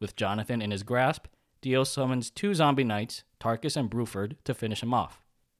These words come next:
We learn that the duo were duped into being executed as loyal servants of Mary, Queen of Scots, and are intent on exacting their vengeance upon this cursed world,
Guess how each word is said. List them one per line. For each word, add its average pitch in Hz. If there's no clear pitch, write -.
We 107
learn 135
that 143
the 123
duo 104
were 107
duped 117
into 110
being 101
executed 151
as 104
loyal 101
servants 160
of 92
Mary, 104
Queen 123
of 107
Scots, 90
and 113
are 113
intent 147
on 113
exacting 120
their 131
vengeance 107
upon 107
this 95
cursed -
world, 92